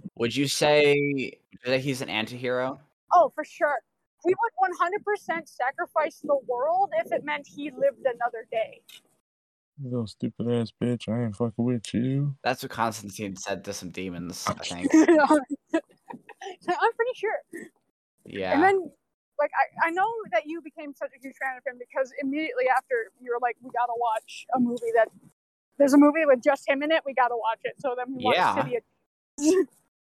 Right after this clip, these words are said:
Speaker 1: And that was, that was fucking sick too. I remember a b-, uh, not a bathtub, a pool. I remember a pool full of dead bodies.
Speaker 2: Oh yeah, that's, uh,
Speaker 3: Yeah.
Speaker 2: N-, Nargal.
Speaker 1: Yeah. I think he was naked at some point too.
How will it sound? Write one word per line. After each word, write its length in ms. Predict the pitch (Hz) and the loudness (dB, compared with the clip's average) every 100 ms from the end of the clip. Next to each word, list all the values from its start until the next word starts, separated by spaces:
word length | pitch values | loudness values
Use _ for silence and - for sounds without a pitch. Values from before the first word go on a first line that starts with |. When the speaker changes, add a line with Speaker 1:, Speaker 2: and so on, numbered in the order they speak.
| _ _ - | _ _ -4
Speaker 1:
And 220 | 110 95 | -4 -2
that 300 | 104 135 110 | 0 0 -2
was, 400 | 113 104 - - - | -6 -6 -12 -16 -10
that 240 | 101 110 | -4 -4
was 140 | - - | -4 -14
fucking 480 | - - - - - | -16 -16 -16 -20 -20
sick 340 | - - 92 - | -18 -12 -12 -6
too. 80 | 90 | -4
I 80 | |
remember 320 | 139 190 202 170 | -2 0 2 2
a 80 | |
b-, 80 | 110 - - 117 | 0 -6 -10 -4
uh, 280 | 90 110 | 0 0
not 180 | 113 131 | 0 0
a 20 | |
bathtub, 640 | 104 107 110 - 98 92 - | 0 0 -2 -4 -6 -8 -10
a 180 | 101 104 | -8 -6
pool. 460 | - - 196 190 117 | -8 -8 -4 0 2
I 60 | 107 | 0
remember 280 | 156 165 120 | -2 -2 -4
a 40 | |
pool 340 | - 147 131 | -4 -6 -4
full 240 | 117 123 113 | -4 -6 -10
of 100 | 95 | -8
dead 200 | 110 101 | -8 -6
bodies. 600 | 98 98 92 104 - - _ _ _ - | -6 -6 -8 -12 -16 -20 _ _ _ 0
Speaker 2:
Oh 100 | 302 285 277 | 2 2 2
yeah, 120 | 262 | 2
that's, 360 | 262 262 - - 247 254 | 0 -6 -10 -8 -4 2
uh, 40 | |
Speaker 3:
Yeah. 220 | 87 87 - _ 254 | 2 2 -2 _ -10
Speaker 2:
N-, 140 | 277 320 302 294 | -10 -6 -2 2
Nargal. 680 | 302 285 262 262 247 240 - _ | 2 2 -2 -2 -2 -6 -12 _
Speaker 1:
Yeah. 400 | 60 58 64 60 50 50 - _ _ _ 101 | -16 -12 -10 -12 -14 -16 -18 _ _ _ -10
I 40 | |
think 180 | 135 120 | -8 -8
he 40 | |
was 160 | 110 101 | -10 -10
naked 340 | 85 85 82 | -10 -10 -12
at 80 | - | -12
some 200 | 85 76 | -12 -14
point 240 | 82 67 | -16 -16
too. 280 | - - 58 | -12 -10 -12